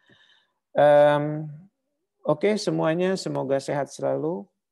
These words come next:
Kalau ada info, nanti saya sebarkan di Vikles. Tugas nanti saya buat forumnya, silahkan diisi.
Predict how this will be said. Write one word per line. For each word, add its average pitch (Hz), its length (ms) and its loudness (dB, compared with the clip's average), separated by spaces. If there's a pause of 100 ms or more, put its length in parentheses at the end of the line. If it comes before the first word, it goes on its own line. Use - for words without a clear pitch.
(120)
Kalau 123 1120 -2
ada 123 160 -6
info, 127 320 -6
nanti 127 240 -8
saya 120 240 -4
sebarkan 113 560 -6
di 107 400 -2
Vikles. 135 560 -4 (720)
Tugas 135 400 0
nanti 131 240 -2
saya 120 160 2
buat 120 240 0
forumnya, 123 480 -2
silahkan 120 480 -6
diisi. 113 720 -4